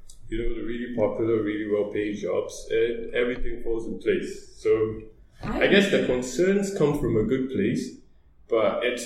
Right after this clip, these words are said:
Speaker 1: it also shows, like, a, an unwillingness to understand how the world is changing.
Speaker 2: Mm-hmm.
Speaker 1: And Celeste says something: Is it going to be a vicious cycle? I feel like we're gonna be the same.
Speaker 2: Mm-hmm.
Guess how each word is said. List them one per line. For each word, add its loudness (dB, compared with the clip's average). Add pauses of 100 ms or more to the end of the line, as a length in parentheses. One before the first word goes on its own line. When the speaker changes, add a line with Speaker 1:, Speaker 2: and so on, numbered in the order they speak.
Speaker 1:
it 2
also 0
shows, 0
like, 2
a, 0 (680)
an 2
unwillingness 2
to 0
understand -4
how 0
the 0
world 0
is -10
changing. 0
Speaker 2:
Mm-hmm. -4
Speaker 1:
And 2
Celeste 2
says 0
something: 0
Is 0
it -2
going 0
to -2
be 0
a 0
vicious -6
cycle? 0
I 4 (120)
feel 2
like 4
we're 2
gonna 4
be -2
the 0
same. 4
Speaker 2:
Mm-hmm. -8